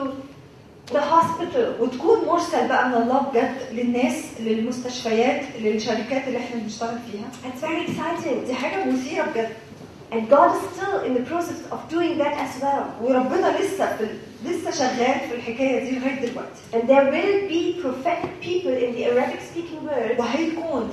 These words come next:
Speaker 2: في شعب نبوي في المنطقة العربية دي.
Speaker 1: There will be,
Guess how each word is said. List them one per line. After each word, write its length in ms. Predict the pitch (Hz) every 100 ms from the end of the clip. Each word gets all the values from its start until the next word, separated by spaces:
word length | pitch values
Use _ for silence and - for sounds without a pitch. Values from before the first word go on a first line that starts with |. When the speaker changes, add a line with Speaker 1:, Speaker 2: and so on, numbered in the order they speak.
| -
Speaker 2:
في 260 | 269 240
شعب 340 | 254 262 254 208
نبوي 460 | 220 226 214 208 202 -
في 40 | 208
المنطقة 460 | 196 196 - 233
العربية 460 | - - - - -
دي. 80 | - - - - - - - - - - - - - - - - - - -
Speaker 1:
There 180 | 254 254
will 220 | 269 330
be, 340 | - 277 208